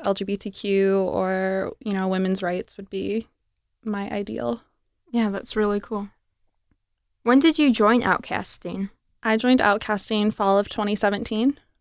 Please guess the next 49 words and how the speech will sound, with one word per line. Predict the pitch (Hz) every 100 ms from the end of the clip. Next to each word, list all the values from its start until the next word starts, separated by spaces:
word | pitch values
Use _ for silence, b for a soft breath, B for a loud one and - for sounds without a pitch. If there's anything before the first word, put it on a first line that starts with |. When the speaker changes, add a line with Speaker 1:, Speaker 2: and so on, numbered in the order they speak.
| _ _ _ -
Speaker 2:
And | 220 220 214
why | 202 202
did | 214 202
you | 202
decide | 190 196 175 175
to | 196
join? | 185 190 190 196 202 _ _ _ _ _ _ -
Speaker 1:
Um, | 214 208 208 208 - -
well, | 214
my | 214 226
professor | 240 226 208 202 190
and | 196 196 190
the | 190 190 196 196
faculty | - 220 226 214
advisor | 185 185 190 185
for | 202 -
M | 202 196
S | -
U's | 190 190
bureau, | - 185 180 185 190 180 -
um, | 190 185 196
promoted | 233 208 208
it | 202 -
in | 202
his | 202
class, | - 185 180 190 - - _
and | 185 180 185 196 - b b b
I | 185 196
just | 202 208
came | - 202
out | 185 214 - -
in | 208 208
fall | 220 220
of | 240
twenty | - 262 262
seventeen, | 262 262 269 269 294 311
and | 208 208
I | 196 196
was | 196 190
looking | 190 196 196
for | - 190 190
spaces | - 196 196 196 196 -
to | 214
hang | 190 190
out | 185 196
with | 214
other | 220 196 196
queer | 208 - 208
people. | 233 - -